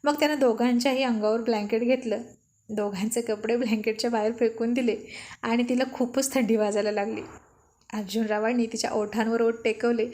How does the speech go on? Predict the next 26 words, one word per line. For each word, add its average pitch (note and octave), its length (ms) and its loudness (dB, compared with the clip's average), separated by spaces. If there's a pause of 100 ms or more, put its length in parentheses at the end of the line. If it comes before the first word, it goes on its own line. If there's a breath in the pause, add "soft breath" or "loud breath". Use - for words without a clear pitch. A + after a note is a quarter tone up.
(280 loud breath)
आणि C4 200 2
त्यांच्यातली A#3+ 460 2
उष्णता B3 440 0 (100)
तिच्यामध्ये B3 380 0
ट्रान्सफर A#3 500 -2
करायला A3 340 0
सुरुवात G#3+ 460 0
केली. G#3 240 -2 (480 loud breath)
आणि C4+ 160 4
आता C#4+ 180 6
हळूहळू C4 540 4 (1080)
तिचं A#3+ 240 0
शरीर A#3+ 320 2
गरम A3 320 0
व्हायला A3 280 0
सुरुवात G3+ 340 0
झाली. G3 300 -6 (600)
ती A3 80 -2
त्याला G#3+ 220 0
घट्ट A#3+ 360 0
मिठी A#3 300 0
मारून A3+ 280 2
झोपली C#4 380 -2 (420 loud breath)
आणि A#3 140 2
त्याचा A#3 280 0
पुरुषार्थ A3+ 540 -2